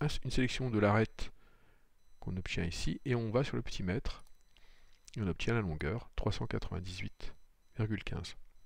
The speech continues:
Pour revenir à l'état roulé, plié, on va faire un petit clic droit et on va faire supprimer. Je, je, je réenregistre. Et on va passer à nos prismes. Donc on est parti, on fait donc une nouvelle pièce. Euh,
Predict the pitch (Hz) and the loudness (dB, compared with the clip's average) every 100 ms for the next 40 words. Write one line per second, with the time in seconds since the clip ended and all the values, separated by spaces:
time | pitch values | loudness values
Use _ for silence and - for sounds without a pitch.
0 | - - - - - - - - - 113 | -20 -20 -20 -20 -20 -20 -18 -6 2 4
1 | 127 117 107 95 - 95 - - - 98 | 4 6 8 8 8 6 4 -2 -8 -4
2 | 104 87 127 - - - - - - - | 0 2 2 -2 -14 -20 -20 -20 -20 -20
3 | - - - - - - - - 87 135 | -20 -20 -20 -20 -18 -10 0 8 8 8
4 | - - - - - 104 98 90 92 92 | -2 -12 -20 -20 -8 -4 -2 0 2 2
5 | 92 104 98 - - - 104 - 107 - | 0 0 0 -2 0 0 2 4 4 4
6 | 120 104 - - - - 95 85 - - | 2 0 2 -2 -2 -2 -2 -4 -10 -16
7 | - - - - - - - - - - | -20 -20 -20 -20 -20 -20 -20 -20 -20 -20
8 | - - - - - 98 117 107 95 - | -20 -20 -20 -12 -4 4 6 6 2 -2
9 | 98 104 107 101 90 - 135 - 190 190 | -2 0 2 2 0 -2 -4 -2 -2 -2
10 | - - - - - - - - - - | -6 -14 -12 -12 -12 -14 -14 -12 -12 -12
11 | - - - - 143 139 147 185 160 147 | -14 -14 2 10 12 12 12 10 10 8
12 | - 110 - 98 87 - 107 - - 131 | 4 6 6 4 0 0 -2 -2 0 2
13 | 123 123 117 113 92 - - 185 196 147 | 2 4 4 4 2 0 0 2 4 4
14 | - 131 120 110 - 160 123 95 - 104 | 2 2 2 2 2 4 6 4 6 6
15 | 165 - - 151 160 156 156 156 | 6 2 0 0 0 0 0 0